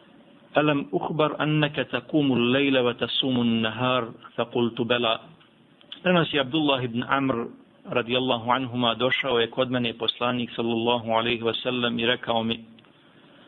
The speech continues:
"Obaviješten sam da provodiš noći u ibadetu, a da dane postiš." Rekao: "Da." قال: "فلا تفعل،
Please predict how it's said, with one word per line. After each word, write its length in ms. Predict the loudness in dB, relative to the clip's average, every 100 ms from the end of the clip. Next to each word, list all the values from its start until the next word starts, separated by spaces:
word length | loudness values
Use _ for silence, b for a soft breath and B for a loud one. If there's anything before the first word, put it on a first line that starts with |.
| B B B B B
"Obaviješten 640 | 0 2 2 2 0 -4
sam 300 | -6 -6 -4
da 120 | -2 -2
provodiš 600 | 0 0 2 0 0 2
noći 340 | 2 2 -2
u 80 | -2
ibadetu, 720 | 0 2 2 0 -4 -2 0
a 80 | 0
da 200 | 0 -4
dane 420 | -2 -2 0 0 -2
postiš." 760 | 0 -2 -2 -6 0 0 0 -6 _ _ -6
Rekao: 440 | -2 -2 -2 -4 -4 -10
"Da." 260 | -4 -2 -2 -6 _ _ _ _ _ B B B B B 0
قال: 280 | 2 2
"فلا 260 | 0 0 0
تفعل، 640 | 0 -4 -4 0 0 0